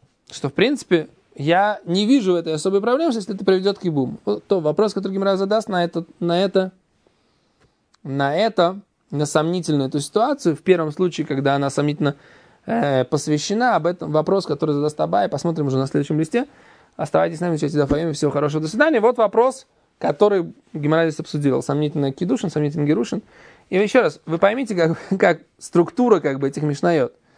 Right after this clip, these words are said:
Если это вторая жена, запрещенная родственница, она точно замужем за ним, тогда она, так сказать, вторая на Цора Серва. Если она точно не замужем на момент смерти брата.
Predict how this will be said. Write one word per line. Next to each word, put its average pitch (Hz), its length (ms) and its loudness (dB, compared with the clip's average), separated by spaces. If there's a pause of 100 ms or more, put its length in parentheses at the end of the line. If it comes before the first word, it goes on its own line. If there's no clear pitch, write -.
(540)
Если 175 960 0 (680)
это 147 480 0 (400)
вторая 143 680 2 (720)
жена, 151 500 2
запрещенная 135 640 0
родственница, 131 520 0
она 139 280 2 (380)
точно 170 520 4
замужем 127 600 0
за 120 140 0
ним, 120 280 -4
тогда 180 420 2
она, 147 280 -2
так 151 160 -14
сказать, - 180 -12
вторая 156 420 4
на 131 120 -6
Цора 135 240 0
Серва. - 280 -8 (440)
Если 180 880 2 (1300)
она 156 180 2
точно 160 300 2
не 160 260 2
замужем 143 420 0
на 139 60 0
момент 139 340 -2
смерти 139 400 0
брата. 127 500 0